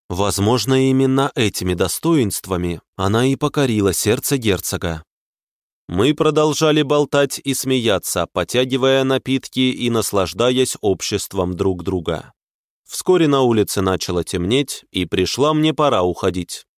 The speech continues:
Графиня, состроив жалобную гримаску, произнесла: "Саша, любимый, когда мы сможем встретиться снова? Мне трудно смириться с мыслью, что я буду слишком долго находиться вдали от тебя".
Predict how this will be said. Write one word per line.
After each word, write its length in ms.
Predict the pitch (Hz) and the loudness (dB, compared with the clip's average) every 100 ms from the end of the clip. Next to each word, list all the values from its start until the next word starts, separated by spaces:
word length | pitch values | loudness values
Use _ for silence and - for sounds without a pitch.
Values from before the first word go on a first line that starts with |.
| _ _ | _ _
Графиня, 600 | - 95 95 85 131 151 | -4 0 0 2 2 2
состроив 680 | 143 156 - 156 151 151 139 | 2 0 0 2 4 4 2
жалобную 640 | 104 143 139 127 139 139 131 | 0 2 2 2 2 2 2
гримаску, 600 | 127 127 131 - - 127 | 2 2 2 0 -2 -2
произнесла: 960 | - 123 123 107 131 - 110 87 80 - _ _ _ | 0 0 0 0 -2 -2 -2 -2 -4 -10 _ _ _
"Саша, 640 | - - - 135 110 - 120 | -8 -4 0 0 0 0 0
любимый, 720 | 131 131 135 107 95 85 95 | 0 2 2 2 2 0 -6
когда 460 | - 139 117 135 135 | -2 -2 0 0 2
мы 140 | 143 | 2
сможем 480 | 131 143 143 143 143 | 2 2 2 2 0
встретиться 640 | - - 139 - 139 - | -2 0 0 0 -4 -2
снова? 680 | 139 - 147 127 98 87 85 _ _ _ _ | -2 0 2 2 2 -2 -6 _ _ _ _
Мне 360 | 110 117 117 117 | 0 2 2 2
трудно 500 | - 117 117 98 104 | 0 2 2 2 0
смириться 640 | - 107 107 104 - 107 | 0 -2 0 0 -2 -2
с 140 | 95 107 | -2 0
мыслью, 640 | 113 117 - - 92 95 | 0 0 -2 -4 -4 -4
что 240 | - - | -4 -2
я 180 | 120 120 | 0 0
буду 260 | 113 120 117 | 0 -2 -4
слишком 600 | - 120 127 - 127 127 | -4 -2 -2 0 0 0
долго 360 | 120 123 117 127 | 2 0 2 0
находиться 600 | 123 135 120 123 - 135 | 0 -2 -2 -2 0 -2
вдали 380 | 110 127 123 123 | 0 2 4 2
от 140 | 120 | 0
тебя". 500 | - 135 117 95 82 | -4 -2 0 -2 -6